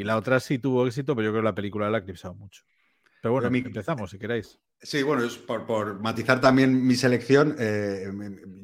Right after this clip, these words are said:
Speaker 1: nada que ver, o sea, no son juegos basados en, en ninguna película, sino juegos de mesa que hablan de cine, pero que no tienen, no están basados ni en libro ni en película.
Speaker 2: Ujú.
Speaker 1: Pero bueno,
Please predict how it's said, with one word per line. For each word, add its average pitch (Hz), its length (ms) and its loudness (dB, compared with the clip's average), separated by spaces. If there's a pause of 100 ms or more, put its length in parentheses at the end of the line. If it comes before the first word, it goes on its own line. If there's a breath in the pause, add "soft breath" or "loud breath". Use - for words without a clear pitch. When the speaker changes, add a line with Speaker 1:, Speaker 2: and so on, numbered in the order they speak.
(160)
Speaker 1:
nada 123 360 0
que 123 120 0
ver, 123 120 0
o - 40 -4
sea, 127 80 2
no 127 80 2
son 127 200 -2
juegos 123 280 0
basados 120 420 -2
en, 110 500 -4 (200 loud breath)
en 113 80 -12
ninguna 120 280 0
película, 131 300 2
sino 127 160 -4
juegos 123 260 0
de 120 80 0
mesa 131 380 -2 (500 loud breath)
que 117 100 -4
hablan 113 200 0
de 98 80 -6
cine, 104 340 -4
pero 98 200 -6
que 101 80 -8
no 107 80 -8
tienen, 110 380 -6
no 110 60 -6
están 113 180 -8
basados 107 220 -6
ni 101 60 -8
en 98 300 -10
libro 143 260 0
ni 135 60 -2
en 95 80 -6
película. 98 400 -14
Speaker 2:
Ujú. 101 120 -18
Speaker 1:
Pero 113 120 -4
bueno, 107 240 0